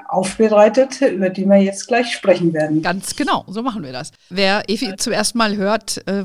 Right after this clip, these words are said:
Speaker 2: für wen du arbeitest und mit welchen Summen ihr hantiert, äh, flößt das anderen, die dich jetzt nicht so kennen, ähm, Angst ein oder Ehrfurcht ein?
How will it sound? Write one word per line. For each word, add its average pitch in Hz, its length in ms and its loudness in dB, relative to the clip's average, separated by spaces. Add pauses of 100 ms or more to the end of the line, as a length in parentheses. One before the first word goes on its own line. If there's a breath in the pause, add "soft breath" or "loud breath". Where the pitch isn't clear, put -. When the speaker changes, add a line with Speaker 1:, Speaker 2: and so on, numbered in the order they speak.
(140)
Speaker 2:
für 208 200 -2
wen 202 180 0
du 202 140 -6
arbeitest 190 720 -2
und 190 160 -4
mit 196 180 -4
welchen 175 360 -2
Summen 180 460 0
ihr 151 300 -4
hantiert, 156 680 -6 (640 soft breath)
äh, 165 200 -2
flößt - 340 0
das - 120 2
anderen, 254 400 2
die 240 100 -2
dich 233 120 -2
jetzt - 180 -4
nicht 226 160 -2
so 269 80 -4
kennen, 247 680 -2
ähm, 208 460 -4
Angst 196 320 -4
ein 254 220 0
oder 208 220 -2
Ehrfurcht 247 600 -2
ein? 294 200 -4